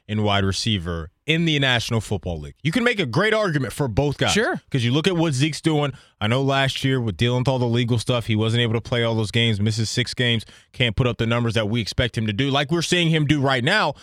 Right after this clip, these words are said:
Speaker 1: I mean, Zeke had over double-digit catches in the game the other night and over a hundred yards rushing. I mean, what he's, and look, the biggest thing you remember coming out was his pass blocking.
Speaker 2: Sure.
Speaker 1: A lot of people like that more than everything else
Speaker 2: Yeah.
Speaker 1: that he could do. That was one of his biggest weapons. But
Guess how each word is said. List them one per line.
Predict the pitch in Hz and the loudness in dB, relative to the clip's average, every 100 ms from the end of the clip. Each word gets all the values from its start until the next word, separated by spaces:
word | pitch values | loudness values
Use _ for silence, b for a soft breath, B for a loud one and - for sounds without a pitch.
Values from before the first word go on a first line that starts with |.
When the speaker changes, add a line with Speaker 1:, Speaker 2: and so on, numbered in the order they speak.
| B B B | B B B
Speaker 1:
I | |
mean, | 143 151 | -2 0
Zeke | 117 220 | 0 -2
had | - 196 202 | 0 0 2
over | 190 151 | 0 0
double-digit | 110 139 185 185 156 143 | 0 0 0 0 -2 -2
catches | - 127 123 110 | -4 -4 -2 -2
in | 104 | -2
the | 98 | -2
game | 98 92 | -2 -2
the | 90 | -4
other | 85 | -8
night | 67 67 - _ _ _ - | -12 -16 -20 _ _ _ -8
and | 147 - | -6 -2
over | 170 196 190 | -2 0 0
a | |
hundred | 139 156 160 | 0 0 0
yards | 135 127 110 | 0 0 -2
rushing. | 117 117 | -2 -2
I | |
mean, | 123 127 | -2 0
what | 202 | 0
he's, | 262 220 214 _ - | 0 -2 -4 _ -2
and | 226 240 | -2 0
look, | 262 - _ _ | -2 -4 _ _
the | 147 170 | -4 0
biggest | 277 370 - | 0 0 0
thing | 190 190 220 b b - | 0 0 -2 b b -10
you | - 285 | -4 -2
remember | 262 190 196 | 0 0 0
coming | 208 185 196 | 0 2 2
out | 254 | 2
was | 202 196 - B B | 0 -2 -4 B B
his | 262 | -2
pass | - 277 415 | 2 2 2
blocking. | - 156 107 85 - | 0 0 -2 -10 -8
Speaker 2:
Sure. | - 202 208 | -2 -2 0
Speaker 1:
A | 175 | 0
lot | 247 | 0
of | 277 | 2
people | 262 214 | 0 0
like | 214 220 | 0 2
that | 226 | 2
more | 185 214 | 2 0
than | 185 190 | 0 2
everything | 202 226 240 220 208 | 2 2 0 0 0
else | 180 | 2
Speaker 2:
Yeah. | |
Speaker 1:
that | 196 | 2
he | 196 | 2
could | 185 | 0
do. | 202 165 | 0 2
That | 160 180 | 2 0
was | 151 | 0
one | 175 | 2
of | 165 | 2
his | 160 | 2
biggest | 110 160 151 110 | 0 0 0 0
weapons. | 147 196 160 113 | -2 0 -2 0
But | 147 | -2